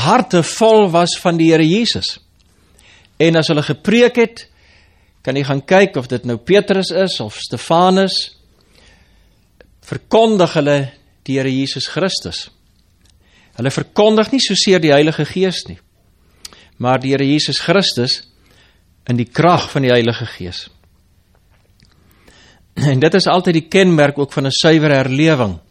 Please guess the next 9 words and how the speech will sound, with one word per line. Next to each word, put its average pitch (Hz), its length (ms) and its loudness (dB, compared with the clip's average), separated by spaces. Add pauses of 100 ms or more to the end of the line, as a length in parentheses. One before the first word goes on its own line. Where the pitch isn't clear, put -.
(340)
suiwer 147 440 -2
werk 135 260 0
van 131 180 -4
God. - 340 -4 (1400)
Nou 143 100 0
hier 196 180 0
lees 220 300 2
ons 175 320 -2 (400)
<clears throat> 151 920 -4